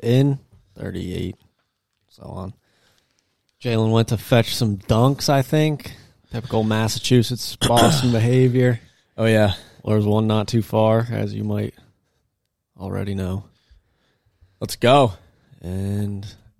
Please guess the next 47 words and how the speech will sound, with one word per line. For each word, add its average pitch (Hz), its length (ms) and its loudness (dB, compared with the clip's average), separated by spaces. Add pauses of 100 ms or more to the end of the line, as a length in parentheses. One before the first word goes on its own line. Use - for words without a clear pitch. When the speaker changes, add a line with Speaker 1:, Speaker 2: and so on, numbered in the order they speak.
(160)
Speaker 1:
yeah, 120 280 -6
oh, 104 240 -8 (340)
did 104 140 -12
they 104 100 -12
make 104 200 -10
a - 40 -20
change? 143 580 -12 (100)
Speaker 2:
I 113 60 -10
think 143 180 -2
Rashford's 113 380 -2
still 101 180 -4
on. 104 240 -4 (1120)
Speaker 1:
Yeah, 95 340 -8 (300)
I 101 80 -14
just, 101 200 -14 (200)
I 117 60 -10
know 156 140 -8 (100)
Anthony. 113 600 -10 (140)
Speaker 2:
Oh, 98 140 0
wait, 69 100 -4
never 90 140 -8
mind. 76 240 -10 (120)
I - 60 -8
thought 170 180 -2
I 156 40 2
saw 127 160 2
him 123 80 -2
coming 107 220 -6
out. 101 60 2
Speaker 1:
I 120 40 4
thought 160 160 0
Speaker 2:
Maybe. 151 60 2
Speaker 1:
I - 20 2
saw 135 220 2
Rashford's 107 500 -4
name, 90 260 -10
though. 82 260 -20
Let - 80 -20
me 104 80 -20
check. - 400 -18 (760)
Speaker 2:
Unless 110 220 -8
we 113 40 -8
took, 107 300 -6
uh, 95 300 -4
Speaker 1:
Let 151 100 -4
me 233 220 -2
check. - 220 -8